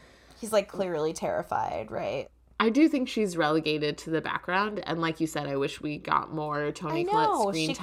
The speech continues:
Speaker 1: have
Speaker 2: time
Speaker 1: been
Speaker 2: as
Speaker 1: more, yeah,
Speaker 2: Blaze.
Speaker 1: used more. Yeah. 'Cause I thought, li-, like, the Amy, Charlie, Jane dynamic was great because she, first of all, isn't, like,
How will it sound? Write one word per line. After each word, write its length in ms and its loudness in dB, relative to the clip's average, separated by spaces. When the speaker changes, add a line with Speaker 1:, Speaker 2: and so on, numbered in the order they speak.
Speaker 1:
have 120 0
Speaker 2:
time 160 0
Speaker 1:
been 120 2
Speaker 2:
as 80 2
Speaker 1:
more, 640 4
yeah, 340 2
Speaker 2:
Blaze. 200 -4
Speaker 1:
used 300 -4
more. 520 -6
Yeah. 220 2
'Cause 140 2
I 120 8
thought, 380 4
li-, 140 0
like, 260 2
the 180 2
Amy, 380 -2
Charlie, 920 -2
Jane 320 0
dynamic 600 2
was 200 0
great 340 -2
because 720 0
she, 280 -4
first 300 0
of 60 4
all, 140 6
isn't, 320 -2
like, 300 -2